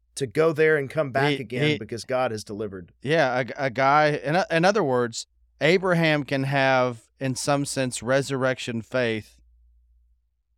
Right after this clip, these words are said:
Speaker 2: going up that mountain to offer a sacrifice because God has already shown him resurrection power and faithfulness in enabling his body and Sarah's womb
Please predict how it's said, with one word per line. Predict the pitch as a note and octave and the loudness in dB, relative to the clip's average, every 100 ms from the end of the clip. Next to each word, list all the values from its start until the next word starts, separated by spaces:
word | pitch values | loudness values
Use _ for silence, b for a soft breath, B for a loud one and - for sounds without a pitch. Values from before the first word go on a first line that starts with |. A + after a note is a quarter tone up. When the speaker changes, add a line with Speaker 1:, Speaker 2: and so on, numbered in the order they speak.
| _ _ B2+ | _ _ -10
Speaker 2:
going | A#2 C#3+ C#3+ C3 - | 2 4 4 0 0
up | D3+ D3 | 0 0
that | - B2+ A#2 | 2 2 2
mountain | A#2+ A#2+ F2 G2+ G#2 - - | -2 -4 -4 -8 -10 -12 -6
to | B2 | -2
offer | A2+ B2 - A2+ | 2 0 0 -4
a | A2 | -2
sacrifice | A#2 A2 A2 G2+ A2 G#2+ G#2+ - - _ _ _ | -2 -2 -4 -6 -4 -4 -6 -10 -16 _ _ _
because | C3 C#3 C3+ A2 | -6 0 0 -2
God | - C3+ C#3 | 0 4 4
has | C#3 A#2+ - | 4 -2 -2
already | C3+ C3+ B2+ B2 | 0 2 0 -2
shown | A#2 - B2+ B2 | -4 -2 -2 0
him | B2 A#2 G#2+ | -2 -4 -2
resurrection | A#2+ A2 A#2 A#2 A2+ - A2 | -2 -2 -4 -4 -4 -6 -8
power | - B2 A#2 A2 A2 | -2 0 2 0 -4
and | A#2 A#2 G#2 | -6 -8 -4
faithfulness | B2 B2 - A2+ G#2+ G#2 - - _ _ _ _ _ | -2 -2 -4 -8 -6 -8 -10 -14 _ _ _ _ _
in | C3 B2 | -4 -2
enabling | B2 B2+ B2+ A2+ A#2+ | 0 0 -2 -4 -4
his | A2+ D3 D3+ C3 | 0 0 0 -2
body | C3+ C3+ C#3+ C#3+ D3 - | -2 0 0 -2 -4 -4
and | C3 C3+ C3 | -2 0 -2
Sarah's | - B2+ A#2+ A#2 - | -2 0 0 0 -4
womb | A2+ A#2 G#2+ | -4 -4 -4